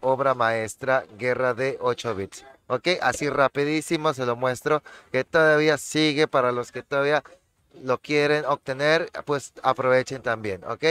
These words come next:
En la sección de más populares, y una vez más lo tenemos a Godzilla,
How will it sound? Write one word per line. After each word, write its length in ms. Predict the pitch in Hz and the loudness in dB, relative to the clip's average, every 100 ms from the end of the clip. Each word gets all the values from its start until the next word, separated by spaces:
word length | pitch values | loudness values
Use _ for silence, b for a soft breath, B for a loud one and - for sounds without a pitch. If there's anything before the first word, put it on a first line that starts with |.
| 160 B B - | -2 B B -2
En 120 | 135 | 0
la 80 | 139 | 0
sección 420 | 139 - 156 160 | -2 0 0 2
de 100 | 147 | 0
más 240 | 135 147 | 2 0
populares, 640 | 147 151 135 143 151 156 - | 0 -2 2 4 4 2 -2
y 160 | 135 | -4
una 160 | 135 143 | 0 2
vez 220 | 135 131 | 0 -2
más 200 | 143 147 | 0 0
lo 80 | 135 | 0
tenemos 440 | 127 127 143 143 | -4 -6 -6 -2
a 80 | 113 | -2
Godzilla, 640 | 104 110 - 160 165 170 | -2 -4 -2 -2 2 0